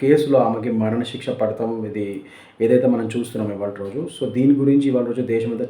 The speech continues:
చర్చ నడుస్తుంది. But ఈ కేసు పూర్వగణాలు మనం చూసుకుంటే ముఖ్యంగా ఇక్కడ మనం ఈ రెండు విషయాలు పరంగా తీసుకోవాలి. ఒకటి జియోపాలిటిక్స్, ఇంకోటి మన దేశం యెమెన్ దేశంతో ఉన్న దౌత్య సంబంధాలు.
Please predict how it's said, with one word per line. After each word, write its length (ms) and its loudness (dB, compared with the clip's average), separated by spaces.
చర్చ 240 -4
నడుస్తుంది. 540 -8
But 120 -2
ఈ 80 0
కేసు 260 6
పూర్వగణాలు 560 4
మనం 240 0
చూసుకుంటే 420 -6
ముఖ్యంగా 480 0
ఇక్కడ 200 0
మనం 400 -2
ఈ 100 2
రెండు 220 6
విషయాలు 680 2
పరంగా 220 0
తీసుకోవాలి. 380 -2
ఒకటి 180 2
జియోపాలిటిక్స్, 1000 -2
ఇంకోటి 260 2
మన 220 2
దేశం 480 0
యెమెన్ 280 0
దేశంతో 340 -2
ఉన్న 120 0
దౌత్య 300 -2
సంబంధాలు. 500 -10